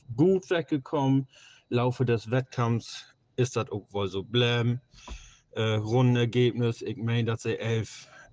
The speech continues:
elf null brucht haben, was eigentlich sehr gut ist bei uns auf Straat.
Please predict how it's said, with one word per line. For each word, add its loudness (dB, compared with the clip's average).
elf -2
null 4
brucht -2
haben, -2
was -2
eigentlich -2
sehr 2
gut -2
ist -12
bei -12
uns -14
auf -14
Straat. -14